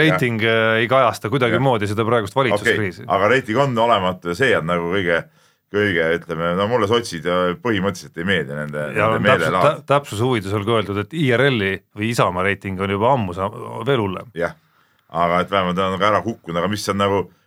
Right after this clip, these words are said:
Speaker 2: ohumärk Eesti poliitikas, see näitab nagu inimeste sükest, äh, seda nagu, kuidas lihtne on kärbseid pähe ajada, on siis see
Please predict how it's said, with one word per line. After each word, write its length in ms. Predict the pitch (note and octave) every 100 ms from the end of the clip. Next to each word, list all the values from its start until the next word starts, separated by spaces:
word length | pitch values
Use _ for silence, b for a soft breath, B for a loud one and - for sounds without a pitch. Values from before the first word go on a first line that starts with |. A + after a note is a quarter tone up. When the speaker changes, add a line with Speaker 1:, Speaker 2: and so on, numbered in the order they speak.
| b
Speaker 2:
ohumärk 640 | D3 D#3 G#2+ G2+ G2+ - G2+
Eesti 300 | A2 F#2+ E2+
poliitikas, 400 | A2 - E2+ F2
see 80 |
näitab 260 | A2 - D2+
nagu 160 | F#2+ G#2+
inimeste 540 | C#3 G2+ F2 - F2+
sükest, 460 | F#2 F2+ F2+ - F#2
äh, 160 | F#2 F2+ b b b b E2 F2 F2+ F#2
seda 240 | A2+ G#2 G2+
nagu, 260 | G2 G#2 G2+
kuidas 200 | G2 G#2 F#2+ C#2+
lihtne 360 | C3 C#3+ G2+ F#2+
on 40 |
kärbseid 380 | C3 C3+ - -
pähe 200 | D3 A#2+
ajada, 280 | F#2+ E2+ F2
on 100 | F2
siis 160 | E2+ E2+
see 160 | F#2